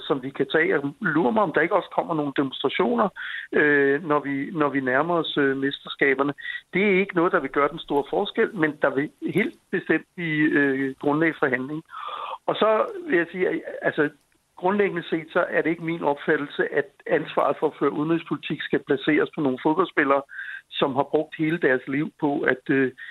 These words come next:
at, øh, kvalificere sig til nogle verdensmesterskaber. Så når de har gjort det, så skal de lige pludselig gøre en hel masse.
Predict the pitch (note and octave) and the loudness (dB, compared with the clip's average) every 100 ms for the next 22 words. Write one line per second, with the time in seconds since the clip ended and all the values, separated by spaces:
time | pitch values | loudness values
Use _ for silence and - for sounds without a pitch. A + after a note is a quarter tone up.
0 | - - E3 C3+ C#3 C3+ C3+ C3 - C3+ | -16 -4 0 0 0 -2 0 2 2 -2
1 | B2+ C#3+ D3+ D#3 D3 - C3+ C3 B2+ A#2+ | 0 -2 0 2 0 0 0 2 4 2
2 | - - D3 - - C#3 B2 C#3+ C3 D3+ | 2 -2 -4 -4 -6 -2 0 0 2 2
3 | D3+ C#3+ C3 D3 - - D3 D#3 - E3 | 2 2 2 0 -2 -4 -6 -6 -4 -6
4 | C#3+ C#3+ - C#3+ D3+ - C#3 C3+ D3 - | -2 -4 -2 -2 -2 0 0 0 -6 0
5 | C3+ - | -2 0